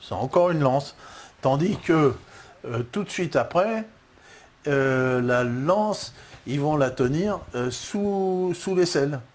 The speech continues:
Voilà. Tu prends la deux trois. Voilà. La deux trois, euh, il, il tient la lance sous le, sous l'aisselle. Et donc, ce, ce conroi devient un groupe de choc.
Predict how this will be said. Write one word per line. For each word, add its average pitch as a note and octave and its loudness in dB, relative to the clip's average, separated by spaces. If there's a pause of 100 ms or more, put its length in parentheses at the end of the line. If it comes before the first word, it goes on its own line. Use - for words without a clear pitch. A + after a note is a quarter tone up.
(1400)
Voilà. A2 -2 (420)
Tu G#2 -10
prends B2+ -2
la B2 0
deux B2+ 0
trois. C#3 0 (1040)
Voilà. G#2 -6 (720)
La A2+ 0
deux A#2 0
trois, G3+ 2 (380)
euh, A#2+ 4
il, A#2+ 0
il B2 0
tient F#3 0
la C3+ 4
lance E3 0
sous D#3+ -2
le, D3+ -2
sous D3+ -2
l'aisselle. C3 2 (240)
Et B2+ 2
donc, D#3+ 2 (220)
ce, D3+ 4
ce D3+ 0
conroi D#3 4 (520)
devient D3+ 2 (460)
un C#3+ 0
groupe F#3+ -2
de F#3 4
choc. - -4